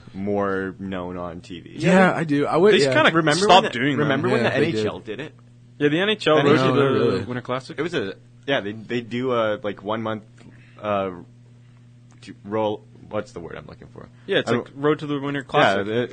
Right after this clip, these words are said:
Speaker 1: it would be, like,
Speaker 2: Like
Speaker 1: a one month.
Speaker 2: vlogs.
Speaker 1: Yeah, it'd be
Speaker 3: Yeah,
Speaker 1: like
Speaker 3: that was, like, that was
Speaker 1: yeah,
Speaker 3: when
Speaker 1: a
Speaker 3: Phil
Speaker 1: one month,
Speaker 3: Kessel became a
Speaker 1: it'd be
Speaker 3: legend.
Speaker 1: a one month lead up to the Winter Classic, and then it, it's like
Speaker 2: Now they do the Winter Classic too frequently, so it's
Speaker 3: <laughs> Yeah, they do too many,
Speaker 2: it
Speaker 3: like,
Speaker 2: just,
Speaker 3: H B O
Speaker 2: it
Speaker 3: can't
Speaker 2: lost
Speaker 3: keep
Speaker 2: its,
Speaker 3: up.
Speaker 2: yeah.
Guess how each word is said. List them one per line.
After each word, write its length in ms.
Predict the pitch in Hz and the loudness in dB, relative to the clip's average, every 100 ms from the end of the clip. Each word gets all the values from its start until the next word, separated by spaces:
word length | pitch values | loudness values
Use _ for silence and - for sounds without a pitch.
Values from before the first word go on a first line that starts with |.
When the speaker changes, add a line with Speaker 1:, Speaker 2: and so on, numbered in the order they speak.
| 80 | -6
Speaker 1:
it 40 | |
would 120 | 127 123 | -6 -4
be, 100 | 127 | -2
like, 120 | 123 | -2
Speaker 2:
Like 80 | 127 | -2
Speaker 1:
a 60 | |
one 200 | 120 131 | -2 0
month. 340 | 127 123 117 - | 0 -2 -6 -14
Speaker 2:
vlogs. 800 | - - - - - - - | -20 -20 -20 -20 -20 -20 -6
Speaker 1:
Yeah, 120 | 147 123 | 0 2
it'd 100 | 104 | 2
be 60 | 135 | 2
Speaker 3:
Yeah, 80 | |
Speaker 1:
like 120 | 143 151 | 6 8
Speaker 3:
that 60 | |
was, 180 | 165 143 | 6 2
like, 260 | 147 - - - - | -4 -4 -16 -20 -20
that 140 | - | 0
was 180 | 156 180 | 4 6
Speaker 1:
yeah, 60 | 160 | 6
Speaker 3:
when 80 | |
Speaker 1:
a 40 | 147 | 6
Speaker 3:
Phil 60 | 151 | 6
Speaker 1:
one 100 | 156 | 6
month, 120 | 151 | 6
Speaker 3:
Kessel 220 | 139 165 | 4 0
became 240 | 147 156 135 | -4 -2 0
a 20 | |
Speaker 1:
it'd 80 | 135 | 4
be 60 | |
Speaker 3:
legend. 140 | 151 123 | 4 4
Speaker 1:
a 40 | |
one 120 | 127 | 2
month 260 | 127 127 123 | 2 -4 -6
lead 240 | 104 123 | -8 -4
up 220 | 110 104 - | -2 -4 -10
to 580 | 113 107 101 98 92 - - - - - - - | -10 -8 -8 -8 -10 -12 -18 -20 -20 -20 -20 -10
the 220 | 110 107 | -4 -2
Winter 200 | 104 110 | -2 -4
Classic, 600 | 104 117 123 - - 107 - - - | -4 -4 -4 -8 -16 -18 -20 -18 -10
and 140 | 110 | -6
then 220 | 110 104 | -4 -4
it, 220 | 104 104 - | -6 -10 -10
it's 160 | 101 101 | -12 -8
like 320 | 98 90 - - - 120 | -8 -10 -18 -20 -20 -12
Speaker 2:
Now 160 | 120 | -8
they 80 | 113 | -6
do 120 | 123 | -4
the 80 | 120 | -2
Winter 200 | 113 98 | -4 -8
Classic 460 | - 92 73 98 - | -6 -6 -6 -8 -10
too 180 | 90 80 | -10 -10
frequently, 520 | - 85 - 90 101 | -10 -12 -12 -14 -12
so 200 | 107 95 | -8 -8
it's 240 | - - | -8 -10
Speaker 3:
<laughs> 40 | 170 | -6
Yeah, 140 | - | 2
they 140 | 208 - | 2 6
do 200 | 185 202 | 6 6
too 200 | 220 170 | 6 4
many, 260 | 131 151 | 4 4
Speaker 2:
it 40 | 131 | 4
Speaker 3:
like, 120 | 123 | 2
Speaker 2:
just, 160 | 143 117 | 0 2
Speaker 3:
H 40 | |
B 80 | 139 | 0
O 40 | |
Speaker 2:
it 40 | 131 | 2
Speaker 3:
can't 120 | 98 | 2
Speaker 2:
lost 140 | 95 | 0
Speaker 3:
keep 100 | 127 | -2
Speaker 2:
its, 120 | 90 120 | -2 -2
Speaker 3:
up. 160 | 120 | -2
Speaker 2:
yeah. 200 | 92 82 | -6 -8